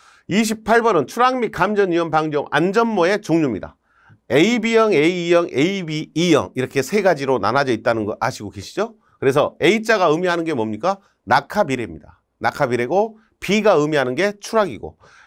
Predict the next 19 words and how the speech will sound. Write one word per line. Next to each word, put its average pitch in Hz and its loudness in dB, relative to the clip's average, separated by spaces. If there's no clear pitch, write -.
E자가 220 0
의미하는 151 0
게 226 0
감전이에요. 104 -4
그래서 220 4
알파벳에 185 0
형성된 202 -4
걸 143 0
보고 170 -2
어떤 190 2
위험을 175 0
나타내고 160 -2
있는지를 139 0
여러분들이 110 -2
알 110 0
수 175 -10
있어야 147 0
된다는 95 -8
거죠. 95 -8